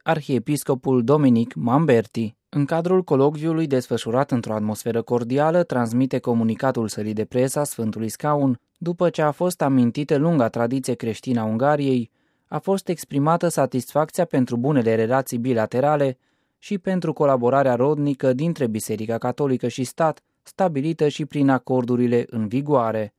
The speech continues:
S-au făcut referințe la situația internațională, în special la consecințele persistente în Europa provocate de criza economică internațională, precum și la necesitatea de a analiza aspectele etice și sociale.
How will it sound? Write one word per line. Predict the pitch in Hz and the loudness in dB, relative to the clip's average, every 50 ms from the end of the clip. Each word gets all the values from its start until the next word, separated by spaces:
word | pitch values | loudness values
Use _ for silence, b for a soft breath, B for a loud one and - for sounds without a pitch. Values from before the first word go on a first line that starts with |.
| _ _ _ | _ _ _
S-au | _ - 185 185 | _ -4 -4 -4
făcut | 180 - 170 151 - 160 139 - | -2 -2 -4 -4 -4 -4 -4 -2
referințe | 147 131 123 - 120 131 156 175 185 170 - 180 | -2 -4 -2 -2 -4 -2 -2 -2 -2 -2 -2 -2
la | 170 170 | -2 -2
situația | 170 - 160 131 - 143 143 147 - - 120 | -2 -4 -8 -8 -4 -2 -2 0 0 -2 -4
internațională, | 113 107 - 120 117 127 131 135 - - 165 175 190 190 185 175 175 | -4 -2 -4 -2 0 0 0 0 -2 -2 -2 -2 0 0 2 2 2
în | 175 185 190 | 2 2 0
special | 185 - - 151 123 - - 151 156 | -2 -2 -4 -6 -4 -2 -2 0 2
la | 160 151 143 | 2 2 0
consecințele | - - 139 127 - - 117 - - 151 156 143 - 135 120 117 | 2 0 -2 0 0 -4 -6 -4 -2 -2 -2 0 0 0 0 0
persistente | 107 - 120 107 - - 123 - - 147 143 143 - 135 | 0 0 -4 -4 -2 -6 -6 -4 0 0 0 2 2 2
în | 113 | 0
Europa | 113 113 117 120 139 156 165 - 175 160 | 2 4 4 4 4 4 4 4 2 0
provocate | - - 127 117 110 113 - 131 127 - 120 | 2 2 0 2 2 2 2 0 -2 -2 -2
de | 110 113 | -4 -4
criza | 107 - 131 127 123 113 117 | -6 -4 -2 -2 0 0 0
economică | 107 - - 110 113 110 107 107 - - | -2 -2 -2 -2 0 0 0 -2 -2 -2
internațională, | 117 113 107 131 123 120 131 139 139 - 175 170 170 170 160 156 147 135 - _ _ _ _ | -4 -2 0 -2 0 2 2 0 0 0 -2 0 2 2 4 4 2 0 0 _ _ _ _
precum | - 190 185 - - 208 202 | -6 -6 -6 -2 -2 -2 -2
și | 196 - 196 | 0 -2 -2
la | 180 170 | 0 0
necesitatea | 160 151 143 - 147 135 - 135 120 - 160 170 - 180 156 | 2 0 0 0 -2 -4 -2 -4 -2 0 0 0 2 0 2
de | 135 139 | 4 4
a | |
analiza | 131 127 123 120 117 117 113 110 135 135 135 - - | 4 4 4 2 2 0 0 2 2 2 2 0 -2
aspectele | - 131 120 - - - 156 147 - 151 139 139 139 143 - | -6 -6 -6 -6 -4 -4 -4 -2 -2 -2 0 0 0 -2 -2
etice | 131 117 - - 113 - 127 | -4 -4 -4 -4 -6 -4 -4
și | 110 - 113 107 | -8 -6 -10 -10
sociale. | - 117 113 110 - 180 165 135 120 113 110 110 107 - | -6 -6 -8 -6 -2 -2 0 2 2 2 2 0 -4 -4